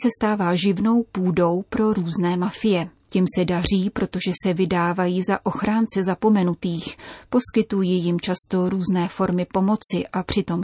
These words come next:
sledují své zločinné zájmy, píše papež. Při návštěvě jeho italské Kalábrie v roce dva tisíce čtrnáct papež František označil tamní kriminální organizaci Ndrangheta za adoraci zla a dodal, že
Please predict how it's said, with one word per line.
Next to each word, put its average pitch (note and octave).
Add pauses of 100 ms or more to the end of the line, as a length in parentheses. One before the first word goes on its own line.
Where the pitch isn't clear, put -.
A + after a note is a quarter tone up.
(120)
sledují G3+ (160)
své A3
zločinné F3+
zájmy, F#3 (240)
píše -
papež. F#3 (580)
Při G3+
návštěvě F3+
jeho F#3+
italské F3+
Kalábrie F#3
v G#3
roce F3
dva F3
tisíce -
čtrnáct F#3+ (580)
papež F#3
František A3+
označil F#3+
tamní F#3
kriminální F3+
organizaci F3+
Ndrangheta F#3 (100)
za G#3+
adoraci F#3 (140)
zla F#3+ (340)
a G3
dodal, F#3
že F#3